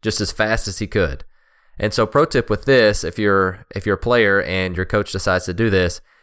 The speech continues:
is what we would do before we would start is we'd be like, "Okay, I've got num-, I've got ball three, who, you've got ball four, he's got ball six." And so whenever they'd come out,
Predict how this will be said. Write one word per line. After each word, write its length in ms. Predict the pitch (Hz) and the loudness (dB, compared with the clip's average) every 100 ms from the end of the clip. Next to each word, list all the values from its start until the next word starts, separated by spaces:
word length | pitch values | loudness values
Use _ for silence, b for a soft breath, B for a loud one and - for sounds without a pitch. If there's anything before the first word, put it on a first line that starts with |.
| b | b
is 200 | 101 104 | 0 0
what 180 | 113 123 | 2 2
we 100 | 131 | 2
would 140 | 110 | 0
do 380 | 98 131 123 110 - | 2 2 2 0 -6
before 280 | 101 - 113 | -6 0 0
we 100 | 104 | 2
would 120 | 92 | 0
start 300 | - 127 127 | 0 2 2
is 100 | 104 | 0
we'd 140 | 98 92 | -2 -2
be 80 | |
like, 160 | 87 82 | -2 0
"Okay, 320 | 101 107 80 | 0 0 -2
I've 180 | 67 104 | -2 0
got 140 | 110 | 0
num-, 160 | 107 107 - | -2 -6 -4
I've 140 | 113 | 0
got 160 | 113 98 | 0 2
ball 160 | 104 | 2
three, 500 | - 147 151 147 143 _ _ _ | 0 0 2 2 -2 _ _ _
who, 140 | - 123 | -4 -2
you've 320 | 110 117 117 | -2 -2 0
got 220 | 117 85 | 0 2
ball 140 | 101 | 0
four, 500 | 101 120 117 117 113 | 0 0 2 4 2
he's 220 | 104 117 110 | 0 -4 0
got 200 | 110 - | 0 2
ball 340 | 101 101 101 | 2 4 0
six." 480 | - - 107 107 - - | -4 0 0 0 -6 -6
And 160 | 98 | -6
so 460 | - 104 98 92 90 _ _ _ | 0 2 2 2 -4 _ _ _
whenever 400 | - 110 117 113 | -6 0 2 2
they'd 160 | 110 - | 0 0
come 200 | 107 110 | 0 2
out, 340 | 117 101 | 2 0